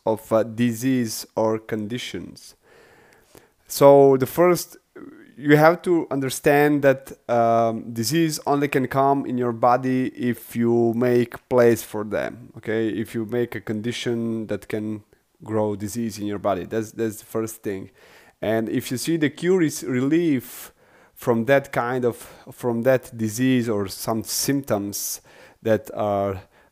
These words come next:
produced in your body. So now we know what is cure, and let's go to see how can you do it right now. The first thing you, what, what you can do, and it's the best one, is detoxification.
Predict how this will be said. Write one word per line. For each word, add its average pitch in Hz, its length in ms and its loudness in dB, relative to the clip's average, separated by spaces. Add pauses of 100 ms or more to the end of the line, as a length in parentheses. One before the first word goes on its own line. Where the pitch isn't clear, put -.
produced 110 460 -2
in 110 80 -4
your 107 140 -4
body. 110 360 2 (480)
So 175 380 6
now 156 260 6
we 196 100 4
know 208 140 6
what 208 220 6
is 190 160 -4
cure, 214 500 4 (320)
and 131 80 2
let's 156 220 6
go 170 400 8
to 160 120 -2
see 147 300 0
how 131 380 2
can 127 240 -4
you 127 280 0 (300)
do 120 140 0
it 131 240 0
right 120 320 0
now. 104 300 -2 (220)
The 110 80 -6
first - 800 -4 (280)
thing 170 300 4
you, 139 220 0
what, 135 260 2
what 135 160 0
you 147 80 -2
can 127 220 -4
do, 147 340 2
and 120 220 0
it's 113 160 -8
the 113 100 0
best 147 460 2
one, 117 440 2 (1120)
is 117 220 -2
detoxification. 117 920 -2